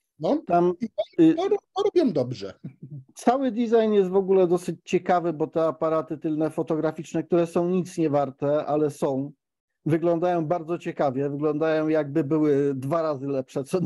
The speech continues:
Speaker 2: najmniej, co i tak niewiele by robiło, ale nadal. Natomiast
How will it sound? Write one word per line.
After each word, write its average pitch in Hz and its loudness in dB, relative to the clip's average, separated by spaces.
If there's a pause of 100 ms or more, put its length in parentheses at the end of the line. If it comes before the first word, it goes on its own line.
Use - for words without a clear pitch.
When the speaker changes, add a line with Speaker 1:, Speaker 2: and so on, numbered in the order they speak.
Speaker 2:
najmniej, 165 -2 (160)
co 185 0
i 160 0
tak - -6
niewiele 139 -2
by 131 -4
robiło, 131 0
ale 143 0
nadal. 127 -2 (680)
Natomiast 233 0